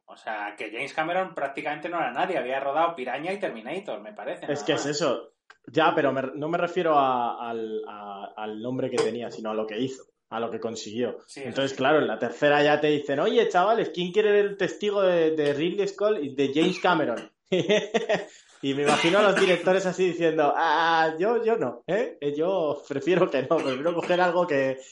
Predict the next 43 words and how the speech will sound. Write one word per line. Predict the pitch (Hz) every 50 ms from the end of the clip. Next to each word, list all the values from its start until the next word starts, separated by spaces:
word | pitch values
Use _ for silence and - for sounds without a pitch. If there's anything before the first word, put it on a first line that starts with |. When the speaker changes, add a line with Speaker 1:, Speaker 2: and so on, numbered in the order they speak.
| - _ -
Speaker 2:
que | 135 127
no | 143 160 170
quiera | - 202 202 180 165 160
nadie | - 196 196 208 208 214 220 240 254 - - - _ _ _
y | 165 175
si | 170 - 180 -
consigo | 160 160 160 156 160 175 190 196 208 196
algo, | 202 220 226 240 233 196
pues, | 156 143 139 - - - -
medallita | 143 147 147 143 143 131 127 131 131 160 170 170 151
para | 160 123 113
mí". | 107 120 120 120 - _ _ _ _ _ _ _ _ _ -
<laughs> | - - - 233 202 - - - - - - _ _ _ _ _ _ _
Y | - 113
Speaker 1:
Claro. | 104 117 110 107 104 104 - _ _ _ _ _ _ _ - - - _ _ -
Speaker 2:
tenía | 117 107 131
Speaker 1:
Pero | 135 139
ahí | 135
Speaker 2:
razón. | 139 160 165
Speaker 1:
entra, | - 175 175 175 175 - -
ahí | 143 151
entra | 160 165 170 165 147
Fincher, | - 143 160 170 165 - 151 156 156
precisamente, | - 131 123 131 131 - 147 139 147 160 160 156 147 127
que | - 113
había | 107 113 131 135
dirigido | 143 147 143 143 139 - 147 143 139
cuatro | 139 135 135 139 131
videoclips | 131 127 120 123 120 120 135 143 147 - -
de | 113 107
la | 101 110
M | 123
T | 127 139 143
V | 160 170 170 180 202 - _ _ _ _ _ _ _ _ _ _ _ - - - - 127 117 - - -
y | 147 135 135 135
le | 131 131 127
dijeron, | 135 127 127 - 139 131 135 135 135 135
"¿Lo | 139 139 139
quieres | - 185 202 196 185
hacer?". | 196 190 190 - 214 196
Y | 165 139
dijo, | 131 123 - 127 120 117
"Sí". | - - - - - -